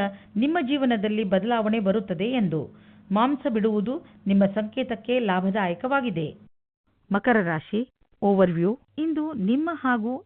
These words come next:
ನಿಮ್ಮ ಸ್ನೇಹಿತನ ಮಧ್ಯದ ಮಧುರ ಸಂಬಂಧ ನಿಮಗೆ ಖುಷಿ ಕೊಡುತ್ತದೆ. ಯಾವುದೇ ತಪ್ಪು ತಿಳುವಳಿಕೆಯನ್ನು ಹೋಗಲಾಡಿಸುವ ನಿಮ್ಮ ಪ್ರಯತ್ನ ಸಫಲವಾಗುವುದು. ಈ ಸಮಯ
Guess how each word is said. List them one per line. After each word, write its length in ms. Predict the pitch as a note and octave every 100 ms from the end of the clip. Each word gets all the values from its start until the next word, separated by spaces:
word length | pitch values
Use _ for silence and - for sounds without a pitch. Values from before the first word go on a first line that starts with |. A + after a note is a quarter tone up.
| G#3+
ನಿಮ್ಮ 200 | G#3 F#3
ಸ್ನೇಹಿತನ 600 | - C4 D4+ D4+ D4 C4
ಮಧ್ಯದ 380 | B3+ F#3+ F#3+ A#3+ A#3
ಮಧುರ 320 | E3+ A3 C#4
ಸಂಬಂಧ 420 | G#3+ F#3 G3+ A#3 F3+ - _ -
ನಿಮಗೆ 320 | B3 A#3+ F#3+
ಖುಷಿ 320 | A3 - G#3+
ಕೊಡುತ್ತದೆ. 500 | D4+ C4+ A3+ D#3 C#3+ - _ _ _ _ _ _ G#3+
ಯಾವುದೇ 480 | G3 G3 F#3 F#3+
ತಪ್ಪು 300 | F#3+ F#3 F3+
ತಿಳುವಳಿಕೆಯನ್ನು 720 | G#3+ G#3 G#3 G#3+ - G#3 G3+ G3+
ಹೋಗಲಾಡಿಸುವ 760 | G3+ A#3 D4+ C4 G#3 - A#3
ನಿಮ್ಮ 260 | F#3 F3+ F3
ಪ್ರಯತ್ನ 440 | - A3+ C#4+ - G3 - _ _ -
ಸಫಲವಾಗುವುದು. 800 | G3 D4 E4+ D4+ G3 D#3 D#3 F#3+ _ _ _ _ _ _ _
ಈ 180 | D4+ G4 G4
ಸಮಯ 260 | C4+ B3+